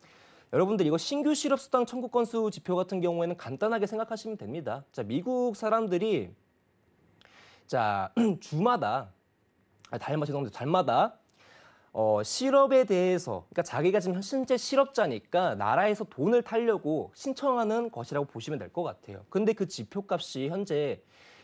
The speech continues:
이전치보다 낮아졌고, 그쵸? 예전치보다 낮은 값을 보여주고 있기 때문에 현재 사람들이 실업수당을 신청을 별로 하지 않고 있다는 거예요.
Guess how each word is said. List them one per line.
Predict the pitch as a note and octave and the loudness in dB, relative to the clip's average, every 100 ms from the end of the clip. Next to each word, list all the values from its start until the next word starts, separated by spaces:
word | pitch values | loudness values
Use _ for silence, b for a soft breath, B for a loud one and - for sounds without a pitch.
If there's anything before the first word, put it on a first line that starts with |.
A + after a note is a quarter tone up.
| - | -6
이전치보다 | C3 A3+ B3+ - A3+ A3+ G#2+ | 2 2 2 2 2 2 0
낮아졌고, | B2+ C#3+ A#2 _ G2 - | -4 -6 -8 _ -14 -12
그쵸? | D#3+ E3+ F3+ E3 | -6 -2 -4 -2
예전치보다 | A#2 F3 A3 A#3+ G#3 G#3+ | 0 2 0 0 0 0
낮은 | G#2 A2 A3+ | -2 -4 -2
값을 | A#3+ - G#3 | -2 -2 -4
보여주고 | - A#2 B2 C3+ C#3+ | -2 -4 -4 -4 -4
있기 | - D#3 - | -4 -8 -4
때문에 | E3+ A#2 A#2 E3+ A2 b b b | -4 -4 -2 -4 -4 b b b
현재 | C4 C4+ C4+ | -2 0 -2
사람들이 | - B3+ C4+ B3 B3 C4 B3+ - | 0 0 0 0 -2 -2 -6 -12
실업수당을 | - C4 B3+ - A#3+ A#3+ | -2 0 0 -2 -2 -2
신청을 | B3+ B3 C4+ B3 - | -4 -4 -4 -4 -4
별로 | C#3 F3 G#3 | 0 2 2
하지 | - D4 D4 B3+ | -2 -6 -4 -4
않고 | A#2 C#3+ - D4 | -4 -6 -4 -2
있다는 | C#4 A3 E3+ | 0 0 0
거예요. | G#2+ G2+ G2 D3 | -4 -6 -8 -12